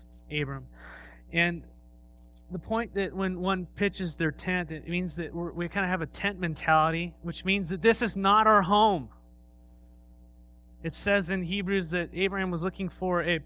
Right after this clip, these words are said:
a, a, a city whose foundations and builder was God, and that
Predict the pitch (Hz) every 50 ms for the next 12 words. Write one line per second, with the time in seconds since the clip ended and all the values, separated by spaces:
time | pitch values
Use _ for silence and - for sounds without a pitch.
0 | - - - 165 160 - - 143 156 156 - 175 170 151 - - - - - 208
1 | 220 196 180 147 143 135 135 - - - 185 185 180 175 185 190 185 - 180 156
2 | 156 147 131 120 151 165 185 190 175 143 135 135 135 123 131 123 143 147 151 160
3 | 160 147 127 117 120 127 139 151 160 151